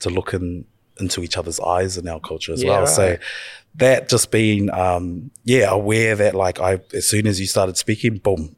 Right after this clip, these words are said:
Speaker 1: I went down,
Speaker 2: Mm.
Speaker 1: <laughs> you know? So, um, yeah,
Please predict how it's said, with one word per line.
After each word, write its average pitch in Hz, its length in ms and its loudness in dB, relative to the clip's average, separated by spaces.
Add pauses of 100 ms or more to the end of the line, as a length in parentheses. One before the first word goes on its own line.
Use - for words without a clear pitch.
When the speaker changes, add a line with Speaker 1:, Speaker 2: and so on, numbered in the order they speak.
Speaker 1:
I 87 60 -4
went 87 160 -4
down, 85 220 -2 (200)
Speaker 2:
Mm. 104 800 0
Speaker 1:
<laughs> - 0 -
you 107 100 -6
know? 92 260 -6
So, 92 340 0 (580)
um, 87 500 -6 (140)
yeah, 208 420 4